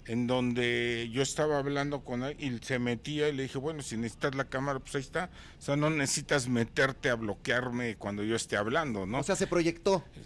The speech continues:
Speaker 1: Sí, sí, pero, eh, yo hablo de ella en cuestión de reality. No puedo hablar de ella en cuestión persona porque como persona no la conozco.
Speaker 2: Ujú.
Speaker 1: La conozco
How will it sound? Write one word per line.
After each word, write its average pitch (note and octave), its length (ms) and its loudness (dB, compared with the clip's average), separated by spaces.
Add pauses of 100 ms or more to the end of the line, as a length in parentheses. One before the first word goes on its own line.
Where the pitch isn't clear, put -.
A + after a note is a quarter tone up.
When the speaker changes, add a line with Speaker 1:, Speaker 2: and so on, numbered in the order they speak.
Speaker 1:
Sí, G3 720 4
sí, G3+ 200 2
pero, E3 720 4
eh, D3+ 360 -6 (100)
yo F3 160 8
hablo G3+ 280 4
de F3+ 100 4
ella F3 400 2 (840)
en C#3+ 180 6
cuestión D#3+ 500 2
de D#3 100 4
reality. D3 720 2
No C#3+ 180 4
puedo E3 380 4
hablar D3+ 420 4
de C#3+ 220 6
ella D3 200 2
en C#3+ 80 -2
cuestión B2+ 460 -2
persona B2+ 600 0
porque A2 340 -12
como A2+ 300 -4
persona B2+ 580 -4
no A#2+ 180 -2
la A#2+ 160 0
conozco. B2+ 680 -2
Speaker 2:
Ujú. G#2+ 400 -8
Speaker 1:
La G#2+ 100 -4
conozco A#2 640 -2